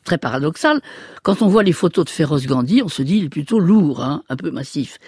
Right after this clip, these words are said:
Mais ça veut dire qu'il est gras. Et c'est un des critères de beauté en Inde très important. Nehru n'avait pas ça. Nehru avait un visage un peu creusé,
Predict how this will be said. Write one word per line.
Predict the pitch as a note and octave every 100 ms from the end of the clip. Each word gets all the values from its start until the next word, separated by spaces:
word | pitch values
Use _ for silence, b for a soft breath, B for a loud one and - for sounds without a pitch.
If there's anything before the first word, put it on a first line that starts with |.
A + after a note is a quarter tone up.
| B B
Mais | F3+ -
ça | - C3+
veut | D#3+
dire | A3+
qu'il | - C#3 C#3+
est |
gras. | C#3+ E3+ C#3+ C3 - _ _ B B B B B
Et | D#3
c'est | - - D#4 D#3
un |
des | C3
critères | C3+ D3 C#3+ F3+
de | C#3+
beauté | C3+ C#3+ - F3+
en | C3+
Inde | F3+ D#3
très | - D#3
important. | D#3 C#3 - - - B -
Nehru | E3+ A#3+
n'avait | D4 C3+ C3+
pas | B2
ça. | - A2 - B B -
Nehru | C#3+ F#3
avait | F3+ C#3+
un | C3
visage | C#3+ D#3+ C#3+
un | B2+
peu | C3+
creusé, | C3 B2 B2 B3